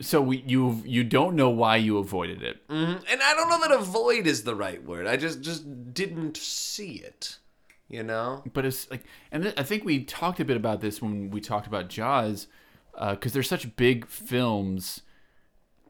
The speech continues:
Speaker 1: Do we need to watch them? Is it important? Is it important to watch The Godfather, or is what's important about The Godfather is what it's inspired and its legacy, which we consume all the time,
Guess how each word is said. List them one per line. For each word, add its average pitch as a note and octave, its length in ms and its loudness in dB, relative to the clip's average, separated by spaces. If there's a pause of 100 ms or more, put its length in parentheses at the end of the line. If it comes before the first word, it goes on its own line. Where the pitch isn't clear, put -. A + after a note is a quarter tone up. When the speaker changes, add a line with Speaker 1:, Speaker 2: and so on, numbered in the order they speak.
(160)
Speaker 1:
Do A#2 160 0
we A2+ 140 2
need A2 440 2
to - 160 -4
watch F#2 520 -4
them? E2+ 300 -12 (880)
Is A#2 200 -2
it A#2 220 0 (200)
important? B2 760 0
Is B2+ 180 -2
it D#3+ 180 0
important E3+ 560 -2
to D#3 60 -2
watch C3+ 260 2
The C#3+ 80 -2
Godfather, B2 580 2
or B2+ 300 2
is A#2+ 240 -4
what's C3 220 2
important D#3 460 -4
about A#2 200 0
The G#2+ 80 -2
Godfather G2+ 680 -2 (440)
is A#2+ 320 0
what A2+ 400 2
it's A2 160 -6
inspired G#2 720 0
and G#2 140 -2
its G2 200 -6
legacy, G#2+ 480 0
which G#2 320 0
we A#2 140 2
consume G2+ 480 -4
all F#2+ 140 0
the F#2+ 60 -2
time, F#2+ 500 -2